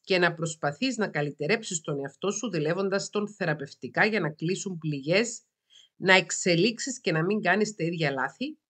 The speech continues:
και ας χαλάς το μισό σου μισθό στη ψυχολόγο, το κάνεις γιατί πιστεύεις ότι αξίζεις αυτό το δώρο. Προσπάθεια είναι να παθαίνεις κατάθλιψη, να παθαίνεις κατάθλιψη, αλλά να προσπαθείς να την νικήσεις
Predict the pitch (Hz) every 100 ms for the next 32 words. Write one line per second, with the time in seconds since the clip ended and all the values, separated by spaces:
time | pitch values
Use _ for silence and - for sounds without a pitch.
0 | _ _ - 254 - 220 233 285 - 190
1 | 170 156 170 160 147 - 160 156 156 -
2 | 156 147 151 190 294 294 _ _ _ 175
3 | 165 180 214 285 302 170 156 170 160 -
4 | - 208 254 294 - _ _ - 160 147
5 | - 226 214 202 156 156 151 120 - _
6 | _ _ - - - - - 175 - 247
7 | 262 220 214 226 185 160 156 208 208 180
8 | 160 - 143 127 131 160 156 - 320 339
9 | 180 156 - 175 165 165 127 - 208 -
10 | - _ 170 175 240 247 165 - 139 202
11 | 208 160 143 131 - 175 285 339